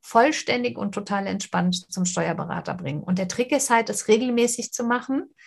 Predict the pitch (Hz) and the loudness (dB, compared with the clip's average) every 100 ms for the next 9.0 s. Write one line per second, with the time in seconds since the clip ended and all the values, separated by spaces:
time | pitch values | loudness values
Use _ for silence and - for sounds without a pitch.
0 | - _ 196 196 190 190 208 214 226 208 | -20 _ 2 4 2 2 2 2 0 -2
1 | - - 196 190 208 190 - 202 190 - | -6 -8 -4 -4 -2 -4 0 0 2 2
2 | 254 - 262 254 - 196 196 208 - 233 | 0 2 2 2 0 0 2 2 2 2
3 | 202 208 196 196 185 190 202 220 220 202 | 4 2 2 0 2 4 6 6 6 6
4 | 190 180 175 185 254 233 - 220 - 190 | 4 4 4 2 2 -2 -4 -2 0 2
5 | 190 185 190 196 240 208 196 190 180 185 | 2 2 2 4 4 2 0 0 2 0
6 | 180 185 - 185 - 226 220 180 175 165 | 0 -4 -4 -6 -2 0 0 0 0 0
7 | 170 175 175 170 196 254 - - - - | 0 0 0 0 0 -2 -8 -20 -20 -20
8 | _ 185 185 180 180 180 180 180 185 | _ 4 6 4 4 6 8 8 4